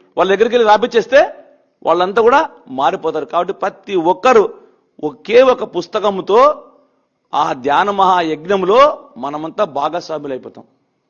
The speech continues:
సింపుల్గా ఒక పల్లకి మోస్తూ ఉంటాం, బరువు ఉంటది, మనకు చెయ్యి అలాగేస్తాం అంతే.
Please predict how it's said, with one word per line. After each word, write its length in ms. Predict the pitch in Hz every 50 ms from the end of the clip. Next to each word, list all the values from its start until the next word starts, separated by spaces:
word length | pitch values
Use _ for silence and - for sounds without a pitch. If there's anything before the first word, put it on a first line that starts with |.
| _ _ _ _ _ _ _ _ _ _ _ _ _ _ _ _ _
సింపుల్గా 640 | - 247 269 269 - 285 269 214 185 147 - - -
ఒక 120 | - 135 151
పల్లకి 360 | 135 175 190 208 233 226 233
మోస్తూ 360 | 196 196 214 214 - - 233
ఉంటాం, 380 | 233 220 202 196 165 123 - -
బరువు 260 | 127 156 190 208 233
ఉంటది, 340 | 233 214 226 208 175 156 - - - _ _ _ _ _ _ - 151
మనకు 200 | 165 185 208 214
చెయ్యి 200 | - 175 190 208
అలాగేస్తాం 480 | 196 185 175 170 170 160 - 175 170
అంతే. 320 | 151 135 113 147 143 -